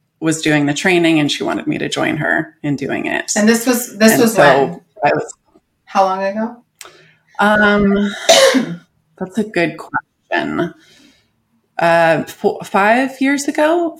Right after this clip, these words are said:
Speaker 1: four or five years
Speaker 2: So, like,
Speaker 1: ago, I think.
Speaker 2: twenty seventeen or eighteen?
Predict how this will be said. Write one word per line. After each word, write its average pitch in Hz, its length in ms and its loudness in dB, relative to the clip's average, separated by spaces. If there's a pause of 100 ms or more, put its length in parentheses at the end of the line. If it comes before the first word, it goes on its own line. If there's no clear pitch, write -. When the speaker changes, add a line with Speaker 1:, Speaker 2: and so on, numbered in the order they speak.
Speaker 1:
four 220 160 0
or 220 60 -4
five 208 260 0
years 220 200 -4
Speaker 2:
So, 202 60 -6
like, 190 80 0
Speaker 1:
ago, 247 80 -2
I - 40 -2
think. 254 100 -6
Speaker 2:
twenty 294 220 2
seventeen 185 560 -8
or 180 80 -8
eighteen? 226 640 -8